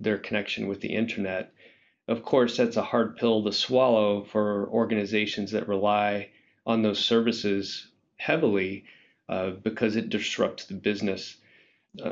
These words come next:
almost always. So that has conflicts with operations. When ransomware is detonated, it's an easy discussion,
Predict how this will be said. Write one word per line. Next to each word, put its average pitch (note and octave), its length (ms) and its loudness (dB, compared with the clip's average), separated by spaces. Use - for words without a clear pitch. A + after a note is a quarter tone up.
almost G#2 400 -2
always. G#2+ 520 0
So A2+ 340 4
that A#2 160 6
has - 420 0
conflicts A#2+ 760 2
with G#2+ 320 0
operations. G#2 880 0
When B2+ 280 4
ransomware B2+ 500 6
is A2 140 2
detonated, G#2+ 520 4
it's G#2 200 -4
an - 80 -2
easy G#2+ 340 2
discussion, G2 800 -2